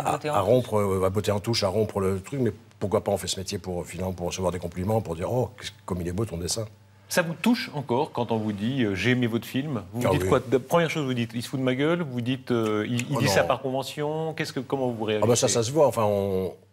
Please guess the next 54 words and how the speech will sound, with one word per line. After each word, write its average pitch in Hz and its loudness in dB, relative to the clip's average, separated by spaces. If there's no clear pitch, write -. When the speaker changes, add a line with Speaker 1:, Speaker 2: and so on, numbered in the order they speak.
Speaker 3:
Ça - -4
se 131 -6
sent, 147 0
les 131 -2
faux - -6
culs - -6
Speaker 2:
Ça 110 2
Speaker 3:
se - -2
Speaker 2:
se - 2
sent, - 0
Speaker 3:
sentent. 107 4
Speaker 2:
oui, 82 0
oui. 76 -8
Speaker 3:
Ouais. 90 -2
Speaker 1:
Pas 302 2
les 294 0
faux - -6
culs, 311 0
les 240 2
gens 185 0
polis 269 4
aussi, 196 2
Speaker 2:
Oui, 143 6
les 123 4
gens - 4
Speaker 1:
les - 0
Speaker 2:
polis, 170 6
Speaker 1:
gens, 156 4
euh, 143 -2
Speaker 2:
ouais. 90 -4
Speaker 1:
voilà, 214 0
les, 151 -2
les... 139 -4
Et 135 -8
puis 165 -2
ça 170 4
se 165 0
sent 185 -2
aussi 185 -2
parce 233 -8
que - -10
vous 143 -6
n'avez 139 -2
pas, 175 4
euh, 147 -2
un 156 0
message. 165 -4
Speaker 3:
Hmm. 113 -6
Speaker 1:
Euh, 143 -6
ça 135 -8
c'est - -6
très, 180 0
c'est 147 -8
très, 165 -8